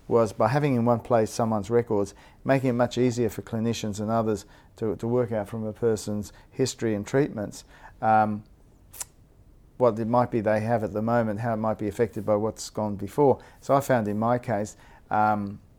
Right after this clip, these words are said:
having had cancer and various things along the way, and, and then had to see specialists on the heart and on the kidneys and all the rest of it, is, as often happens, you know, how you end up having to see various specialists for various side effects and whatever.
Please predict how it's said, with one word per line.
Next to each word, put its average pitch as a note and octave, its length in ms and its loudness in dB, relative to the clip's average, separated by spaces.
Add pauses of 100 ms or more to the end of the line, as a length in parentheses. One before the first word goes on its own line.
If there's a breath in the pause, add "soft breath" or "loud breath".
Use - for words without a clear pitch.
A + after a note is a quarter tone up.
having G#2 240 -4
had G#2 340 -2
cancer G#2+ 380 -6
and F#2+ 100 -6
various G#2 320 -2
things A2 220 -4
along G2+ 240 -4
the G2 60 -4
way, A2 340 2
and, G2 160 -6 (280 loud breath)
and G2+ 100 -6
then G#2 100 -2
had G#2 180 -4
to G2+ 100 -10
see G2+ 400 -2 (160)
specialists G#2 580 -4
on F#2 180 -4
the F#2 60 -6
heart A2 460 0
and G2+ 160 -10
on G2 280 -10 (540 soft breath)
the F#2+ 100 -6
kidneys C3+ 500 2
and A2+ 80 -6
all A2 100 -4
the G#2 60 -2
rest A#2+ 220 2
of A#2 60 0
it, A#2+ 100 2
is, C#3+ 180 0
as D#3 180 2
often D3+ 220 2
happens, A2+ 360 -2
you A#2 60 -2
know, G#2 100 0
how G#2 120 -2
you G2 240 -2
end G2+ 180 -6
up G#2 140 -2 (100)
having G2+ 220 -6
to G2 80 -8
see G2 220 -2
various G2 280 -4
specialists G2+ 480 -8
for G2+ 120 -8
various G2 380 -6 (280 loud breath)
side A#2 320 4
effects G2+ 320 -4
and G2 80 -8
whatever. G#2+ 320 -2